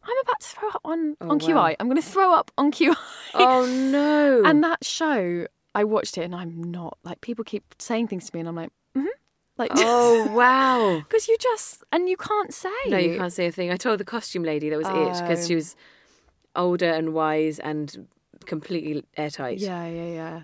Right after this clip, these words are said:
Speaker 1: yeah.
Speaker 2: Um, and because it was a corseted show.
Speaker 1: Oh, wow, yeah, of
Speaker 2: And I thought, I,
Speaker 1: course.
Speaker 2: I deludedly thought, "Well, I'm gonna be enormous in three months." Like, I was exactly the same.
Speaker 1: <laughs> Oh, really?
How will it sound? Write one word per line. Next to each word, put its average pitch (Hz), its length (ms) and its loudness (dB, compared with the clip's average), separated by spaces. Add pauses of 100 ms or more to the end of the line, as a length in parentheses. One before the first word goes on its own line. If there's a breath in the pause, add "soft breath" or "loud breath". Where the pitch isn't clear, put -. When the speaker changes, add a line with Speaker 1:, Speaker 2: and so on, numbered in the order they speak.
(160)
Speaker 1:
yeah. 156 140 -2
Speaker 2:
Um, 147 260 -4
and 156 400 -4
because 170 260 -6
it 143 100 -2
was 151 120 -4
a 165 60 -16
corseted 160 580 -6
show. 131 480 -6
Speaker 1:
Oh, 196 380 -12
wow, 190 160 -12
yeah, 180 180 -10
of 175 60 -8
Speaker 2:
And 175 100 0
I 190 140 4
thought, 190 240 4
I, 175 140 4
Speaker 1:
course. - 60 -4
Speaker 2:
I 190 180 2
deludedly 190 640 2
thought, 156 200 2
"Well, 170 100 2
I'm 156 80 -2
gonna 151 160 -4
be 165 80 2
enormous 175 400 2
in 147 40 -4
three 147 200 -4
months." 143 320 -4
Like, 165 160 -2
I 170 160 2
was 165 240 -4
exactly 147 400 -6
the 147 80 -6
same. 131 220 -4
Speaker 1:
<laughs> - 20 0
Oh, 320 160 6
really? 330 220 4